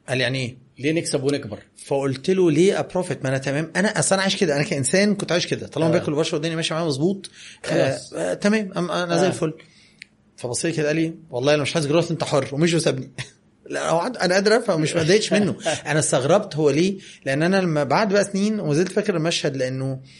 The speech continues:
Speaker 1: لكن واحد مثلًا بكلمه في الديزاين بيقول لي: "طب أنا ليه أذاكر الألوان ولا ليه أسطب فوتوشوب؟ يعني طب أنت عايز إيه يا ابني؟ اطلع بره الليلة كلها."
Speaker 2: آه.
Speaker 1: لا، فين بقى وفين بعد أربع خمس سنين، لما بعد أربع سنين، آه، قدمت في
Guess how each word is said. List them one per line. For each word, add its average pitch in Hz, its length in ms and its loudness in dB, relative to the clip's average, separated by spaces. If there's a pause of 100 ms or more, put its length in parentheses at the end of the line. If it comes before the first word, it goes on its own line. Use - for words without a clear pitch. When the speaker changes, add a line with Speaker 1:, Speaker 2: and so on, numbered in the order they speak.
(400)
Speaker 1:
لكن 185 220 0
واحد 180 220 2
مثلًا 190 260 0
بكلمه 180 220 2
في 185 60 0
الديزاين 170 380 2
بيقول 160 240 4
لي: 185 100 2
"طب 165 160 0
أنا 147 120 -2
ليه 165 400 4 (400)
أذاكر 156 380 2
الألوان 139 460 2
ولا 139 160 2
ليه 160 100 4
أسطب 156 300 0
فوتوشوب؟ 135 560 -6
يعني 139 280 -10
طب 160 160 -8
أنت 156 120 -8
عايز 170 180 -2
إيه 185 60 4
يا 190 60 4
ابني؟ 180 180 0
اطلع 185 180 0
بره 190 160 4
الليلة 196 220 6
كلها." 202 440 2 (560)
Speaker 2:
آه. 113 380 -12 (180)
Speaker 1:
لا، 151 240 -2
فين 220 240 0
بقى 233 160 2
وفين 226 420 -2
بعد 147 260 0
أربع 170 260 0
خمس 190 280 -4
سنين، 180 340 -2
لما 123 640 -4 (800)
بعد 123 220 -2
أربع 170 180 2
سنين، 185 540 -6
آه، 139 300 -2
قدمت 147 420 -4
في 139 180 -8